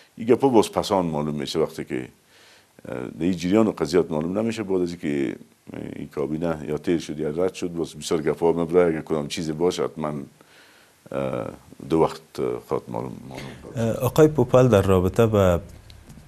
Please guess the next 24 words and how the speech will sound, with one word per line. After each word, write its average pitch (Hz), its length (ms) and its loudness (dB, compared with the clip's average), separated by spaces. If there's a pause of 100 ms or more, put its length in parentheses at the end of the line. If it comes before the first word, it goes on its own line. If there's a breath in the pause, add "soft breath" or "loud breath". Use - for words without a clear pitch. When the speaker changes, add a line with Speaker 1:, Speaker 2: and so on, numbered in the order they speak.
(140)
Speaker 2:
پذیرفتنتان، 90 960 4 (300)
اه، 80 260 -2 (840)
پذیرشتان 87 720 0 (400 loud breath)
امی 82 320 2
نامزدی 82 540 2
وزارت 82 360 2
مالیه 80 360 0
را 78 180 0
و 78 100 -2
بعداً 82 260 2
انف-، 78 320 -2 (120)
اه، 85 60 -2 (220)
انصرافتان 82 720 0
از 80 120 -2
این 78 80 -2
پست - 360 -2 (360 loud breath)
با 87 140 4
دوست 90 280 2
نزدیک 85 420 2
خود 82 380 2
رئیس 82 120 2
جمهور 82 260 0
کرزی 80 340 0
هم 82 320 4